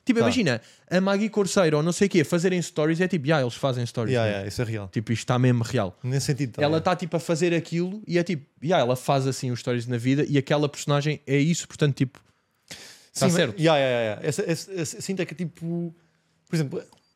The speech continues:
Speaker 2: acho que é o segundo episódio que abre com ela a chorar na casa de banho. Ou é o
Speaker 1: Ah,
Speaker 2: primeiro?
Speaker 1: que eu vi os memes, mas, tipo,
Speaker 2: Viste? Pois, já não percebes,
Speaker 1: mas não
Speaker 2: né?
Speaker 1: vi, yeah.
Speaker 2: Tipo, ela a chorar na casa de banho, as amigas todas, "Pá, não estejas assim, vai passar, tá tudo bem." E ela, "Não tá nada tudo bem." E tu já percebes que é tipo, isto é uma coisa qualquer das redes.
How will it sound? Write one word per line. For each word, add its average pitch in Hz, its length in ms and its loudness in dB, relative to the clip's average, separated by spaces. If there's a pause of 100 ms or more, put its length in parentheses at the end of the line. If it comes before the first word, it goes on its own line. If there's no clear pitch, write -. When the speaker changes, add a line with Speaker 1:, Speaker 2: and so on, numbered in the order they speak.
(120)
Speaker 2:
acho 156 180 -2
que - 60 -2
é 170 40 4
o 156 60 2
segundo 170 200 -2
episódio 151 360 -2
que 156 100 -8
abre 120 220 0
com 135 140 -6
ela 143 160 -2
a - 20 0
chorar 139 300 0
na 123 120 -6
casa 120 220 -4
de 113 60 -6
banho. 120 320 -2
Ou 160 100 4
é - 20 4
o 147 60 4
Speaker 1:
Ah, - 40 2
Speaker 2:
primeiro? 139 160 2
Speaker 1:
que 151 40 4
eu 135 60 4
vi 127 180 2
os 117 80 0
memes, 127 320 0
mas, 120 180 -2
tipo, - 120 -4
Speaker 2:
Viste? 123 240 -2
Pois, 131 200 2
já 123 140 0
não 120 80 -4
percebes, 110 240 -4
Speaker 1:
mas 101 80 -4
não 107 80 -4
Speaker 2:
né? - 80 -10
Speaker 1:
vi, 101 60 -10
yeah. 101 180 -6 (180)
Speaker 2:
Tipo, 151 160 0
ela 160 120 0
a - 20 0
chorar 156 180 -2
na 147 60 0
casa 139 160 0
de 131 40 0
banho, 151 120 2
as 147 60 0
amigas 143 260 -2
todas, 120 220 -4
"Pá, 190 180 -6
não 180 80 -4
estejas 170 240 -4
assim, 160 320 -2
vai 147 140 -4
passar, 151 360 -4
tá 127 80 -10
tudo 139 280 -6
bem." 120 160 -4 (240)
E - 40 -2
ela, 156 80 0
"Não 208 100 -4
tá 214 100 -8
nada 214 180 -4
tudo 180 220 -4
bem." 127 120 -2 (240)
E 165 60 -2
tu 160 80 -6
já 202 140 2
percebes 160 260 -4
que 165 80 -2
é - 40 0
tipo, 113 220 -8
isto 185 220 -4
é - 20 0
uma 170 140 -2
coisa 165 180 -2
qualquer 156 240 -2
das 151 160 -2
redes. 120 400 -4